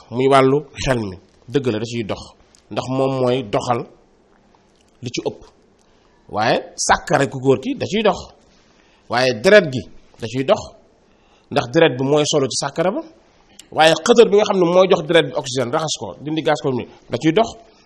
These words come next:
Wante xol bi nga xam ne moo koy sànni da ciy dox. Waaye courant bi nga xam ne mu ngi jógee ci neer yi,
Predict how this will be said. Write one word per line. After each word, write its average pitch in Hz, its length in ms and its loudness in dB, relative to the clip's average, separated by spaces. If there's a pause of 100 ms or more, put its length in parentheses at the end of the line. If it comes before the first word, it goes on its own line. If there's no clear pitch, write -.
(100)
Wante 208 260 4
xol 233 320 4
bi 131 160 -4
nga - 100 -10
xam 185 100 2
ne 165 60 2
moo 170 180 4
koy 175 120 0
sànni 147 240 -4 (220)
da 127 80 -2
ciy 160 140 0
dox. 208 140 4 (380)
Waaye 190 420 6
courant 214 400 6
bi 185 100 2
nga 190 80 0
xam 190 80 2
ne 190 60 0
mu 190 60 2
ngi 180 80 0
jógee 170 180 2
ci 170 140 -4
neer 160 280 4
yi, 110 160 -8